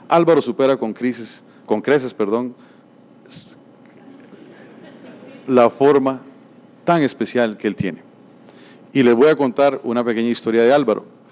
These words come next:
Cuando Álvaro no me conocía, y yo tampoco a él, empezaba yo como juez de lo que fuera, ¿verdad? Donde me nombraran. Recuerdo que una vez me tocó penal juvenil, solo una vez,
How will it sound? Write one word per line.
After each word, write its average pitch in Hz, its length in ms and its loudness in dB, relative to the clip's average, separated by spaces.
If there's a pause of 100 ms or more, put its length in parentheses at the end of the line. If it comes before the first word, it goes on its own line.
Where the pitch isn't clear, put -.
(380)
Cuando 127 360 2
Álvaro 175 300 2
no 165 80 -2
me 180 100 -2
conocía, 131 520 -2 (300)
y 104 100 -6
yo 117 140 0
tampoco 123 380 0
a 120 80 4
él, 110 200 0 (480)
empezaba 131 460 0
yo 127 180 2
como 120 280 -2
juez - 560 -4 (100)
de 98 240 0
lo 95 120 -4
que - 120 -10
fuera, 123 320 2 (540)
¿verdad? 101 320 0
Donde 101 160 -2
me 92 80 -6
nombraran. 104 460 -2 (420)
Recuerdo 151 280 2
que 151 80 0
una 156 100 2
vez 156 80 2
me 160 80 2
tocó 131 260 0
penal 143 220 0
juvenil, 127 500 -4
solo 160 360 0
una 143 160 -6
vez, - 400 -18